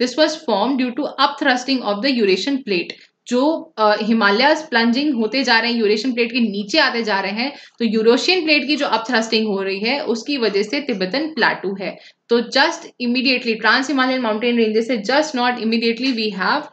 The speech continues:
uh, Tibetan plateau, the highest plateau in the world।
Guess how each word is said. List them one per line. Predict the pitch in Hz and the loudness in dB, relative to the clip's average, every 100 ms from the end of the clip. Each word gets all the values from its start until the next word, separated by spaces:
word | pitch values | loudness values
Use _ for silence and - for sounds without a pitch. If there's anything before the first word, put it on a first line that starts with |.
| _ _ _ _ _ 185 | _ _ _ _ _ 0
uh, | 190 196 190 135 - | 2 2 2 -2 2
Tibetan | 226 233 269 269 | 2 4 2 2
plateau, | 170 151 262 302 262 | 0 0 0 0 2
the | 262 277 214 | 2 2 0
highest | 190 220 226 226 - _ 214 | 0 0 0 -4 -18 _ -2
plateau | 190 190 247 | -2 -2 -4
in | 220 | 0
the | 214 | 0
world। | 202 185 156 | 2 2 0